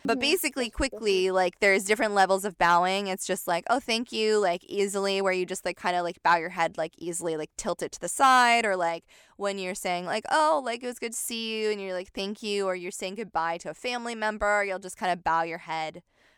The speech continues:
Speaker 2: Mm-hmm.
Speaker 1: like, twenty-five degrees, maybe, like, a little bit, like, a little bit lower than just, like, tilting. And then, like, it'll be, like, a forty-five degree when it's, like, a proper hello or goodbye. And then, like,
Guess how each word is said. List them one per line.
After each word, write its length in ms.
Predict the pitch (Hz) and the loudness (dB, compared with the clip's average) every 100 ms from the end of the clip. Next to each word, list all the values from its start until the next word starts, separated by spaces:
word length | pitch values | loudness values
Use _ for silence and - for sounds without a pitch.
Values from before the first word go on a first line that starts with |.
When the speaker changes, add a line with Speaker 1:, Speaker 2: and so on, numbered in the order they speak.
| - | -12
Speaker 2:
Mm-hmm. 120 | 190 | -4
Speaker 1:
like, 420 | 170 165 160 _ _ | -4 -4 -8 _ _
twenty-five 920 | - 185 180 175 - 170 160 175 196 | -8 -6 -6 -8 -2 -2 0 -4 -6
degrees, 720 | - 220 220 208 214 214 226 - | -8 -10 -8 -8 -6 -6 -8 -8
maybe, 540 | 226 226 220 220 220 | -6 -6 -4 -6 -6
like, 240 | 220 180 175 | -6 -6 -4
a 80 | 196 | -4
little 220 | 214 214 | -2 -2
bit, 260 | 220 226 - | -2 -4 -6
like, 320 | 170 160 - | -6 -8 -10
a 80 | - | -6
little 160 | 214 226 | -4 -4
bit 140 | 233 | -4
lower 420 | 185 190 185 185 | -2 -2 0 -2
than 160 | 185 185 | -6 -12
just, 180 | 180 - | -14 -16
like, 160 | 156 | -16
tilting. 720 | - 196 165 185 185 185 196 214 _ | -14 -12 -10 -10 -8 -10 -14 -18 _
And 160 | - 220 | -6 -2
then, 140 | 220 | -2
like, 180 | 220 214 | -2 -4
it'll 120 | 214 | -4
be, 100 | 202 | -4
like, 140 | 196 185 | -4 -6
a 80 | 196 | -8
forty-five 800 | - 208 208 226 208 196 196 | -4 -4 -4 -2 0 0 -2
degree 720 | 214 196 196 196 196 196 190 185 | -8 -10 -10 -8 -8 -8 -8 -10
when 240 | - 185 175 | -8 -8 -8
it's, 280 | 170 - | -14 -10
like, 320 | 185 165 160 165 | -8 -6 -8 -4
a 300 | 165 165 - - | -4 -4 -8 -6
proper 460 | - 175 - 175 | 0 0 0 -4
hello 560 | 185 202 269 277 254 254 | -4 -2 2 4 4 0
or 140 | 214 180 | -6 -10
goodbye. 580 | 233 247 240 233 226 - _ _ - | -4 0 2 0 -2 -6 _ _ -6
And 160 | 214 | -4
then, 140 | 208 202 | -4 -6
like, 200 | 180 | -8